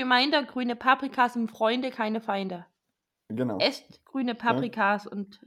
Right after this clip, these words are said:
Speaker 1: diskriminiert die
Speaker 2: Gönnt
Speaker 1: nicht.
Speaker 2: euch,
Speaker 1: Hört auf damit.
Speaker 2: gönnt euch mal eine grüne Paprika.
Speaker 1: Ja. Die können auch, die sind schön bitter. In diversen Gerichten, äh, ist das manchmal gar nicht mal so verkehrt.
Speaker 2: Ist doch, macht doch farblich mal was her, wenn man nicht irgendwie hier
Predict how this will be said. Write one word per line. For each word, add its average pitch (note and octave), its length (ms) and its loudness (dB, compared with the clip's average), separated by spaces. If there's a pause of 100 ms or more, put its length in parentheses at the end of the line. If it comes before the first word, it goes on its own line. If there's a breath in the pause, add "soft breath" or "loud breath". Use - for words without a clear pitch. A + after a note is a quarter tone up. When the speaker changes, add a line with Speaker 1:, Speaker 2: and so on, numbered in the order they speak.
Speaker 1:
diskriminiert G#3+ 540 -6
die G3+ 40 -4
Speaker 2:
Gönnt C3+ 140 2
Speaker 1:
nicht. C#3+ 100 8
Speaker 2:
euch, C#3+ 60 -4
Speaker 1:
Hört - 120 -6
auf G#3 160 -2
damit. E3+ 260 -8
Speaker 2:
gönnt C3 160 0
euch C3+ 120 2
mal B2+ 100 0
eine B2+ 100 2
grüne A#2+ 240 -2
Paprika. G#2 500 -8 (200)
Speaker 1:
Ja. A#3+ 140 -4 (680)
Die G#3+ 100 -16
können A#3+ 260 -4
auch, A#3 280 0
die B3 160 -6
sind C4 300 -4
schön B3+ 180 0
bitter. F#4 360 6 (680)
In A3+ 140 -2
diversen B3 440 4
Gerichten, E4+ 540 -2 (260)
äh, D4 400 2
ist D4+ 140 -6
das C#4+ 100 -6
manchmal C#4 280 -6
gar A3+ 160 -2
nicht A#3 120 -4
mal G#3+ 120 -4
so F#3 140 -8
verkehrt. E3 400 -8 (1120)
Speaker 2:
Ist C3 120 -4
doch, B3 140 2
macht A3+ 200 0
doch G#3 120 4
farblich - 380 -2
mal A2 160 0
was A2+ 140 -4
her, A2 120 4
wenn A#2 100 2
man A#2+ 120 2
nicht B2+ 140 0
irgendwie A#2 300 -2
hier A2+ 320 2